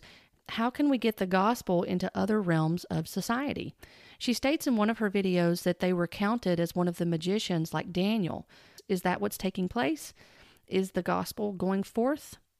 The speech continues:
in these types of practices that are going on? Now, at this point, it would help us to understand Daniel four in context, since this is the model for prophecy here being stated and for personal life. But Daniel four tells of a pagan king having a dream needing interpretation.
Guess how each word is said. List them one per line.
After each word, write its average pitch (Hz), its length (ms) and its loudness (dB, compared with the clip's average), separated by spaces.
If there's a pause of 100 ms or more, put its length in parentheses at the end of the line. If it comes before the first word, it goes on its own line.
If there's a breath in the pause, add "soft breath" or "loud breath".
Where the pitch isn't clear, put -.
in 226 320 -4
these 226 160 -2
types - 260 -6
of 233 60 -14
practices 233 540 -6
that 214 100 -2
are 220 60 -2
going 226 260 -2
on? 247 240 0 (480 loud breath)
Now, 247 100 6
at 254 60 4
this 311 160 0
point, 302 180 2
it 254 60 0
would 240 100 2
help 226 220 0
us 240 100 0
to - 120 -4
understand 196 520 0
Daniel 180 320 2
four 190 300 2
in 170 180 -4
context, 214 680 -2
since 190 160 -4
this - 180 -4
is 220 80 -4
the 190 100 0
model 180 380 2
for 190 160 -6
prophecy 175 540 -2
here 165 220 -2
being 170 200 -2
stated 160 420 -4
and 165 140 -2
for 185 100 -6
personal 170 440 -4
life. 202 320 -4 (580 loud breath)
But 220 120 -4
Daniel 311 280 2
four 269 240 0
tells 226 260 0
of 196 60 -6
a 175 80 0
pagan 208 380 -2
king 202 300 0
having 175 360 0
a 170 60 -2
dream 180 560 0
needing 170 260 0
interpretation. 165 880 -4